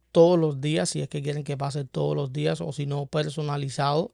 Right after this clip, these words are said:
y seleccionan la cantidad de tiempo que va a pasar su hijo dentro de una aplicación antes que ésta se bloquee. Siempre permitidos. Estas son las aplicaciones que siempre va a poder utilizar tu hijo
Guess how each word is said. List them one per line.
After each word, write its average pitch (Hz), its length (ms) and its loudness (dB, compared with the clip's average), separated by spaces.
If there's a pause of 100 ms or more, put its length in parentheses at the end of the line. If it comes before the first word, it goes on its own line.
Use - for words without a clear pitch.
y 175 100 0
seleccionan 165 580 4
la 156 120 4
cantidad 151 440 2
de 156 120 4
tiempo 151 360 -2
que 143 140 -2
va 147 140 0
a 143 40 -6
pasar 151 380 -2
su 147 240 -4
hijo 151 260 0
dentro 143 440 -4
de 139 100 -4
una 151 340 -2
aplicación 147 540 -2
antes 165 300 -4
que 147 200 -4
ésta 151 260 -4
se 151 200 -2
bloquee. 143 600 0
Siempre 208 500 0
permitidos. 160 760 2
Estas 170 300 -2
son 208 220 0
las 196 240 2
aplicaciones 165 920 0
que 147 300 -4
siempre 202 640 0
va 156 180 4
a 170 100 2
poder 160 300 4
utilizar 151 540 -2
tu 151 240 -6
hijo 156 320 0